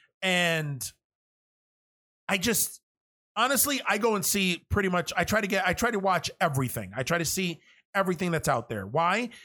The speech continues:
'Cause I try to support. Whether it's, whether I, I have a feeling that it's gonna be bad, you know, like Black Christmas, or,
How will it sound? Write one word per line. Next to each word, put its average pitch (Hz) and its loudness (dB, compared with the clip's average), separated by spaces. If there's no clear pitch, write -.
'Cause 226 0
I 190 2
try 180 0
to 180 -2
support. - 0
Whether 202 0
it's, - -2
whether 190 2
I, 175 4
I 170 2
have 175 2
a 143 -2
feeling 226 0
that 220 2
it's 185 -2
gonna 202 0
be 196 2
bad, 180 0
you 151 0
know, 143 2
like 135 0
Black 143 2
Christmas, 156 -2
or, 185 2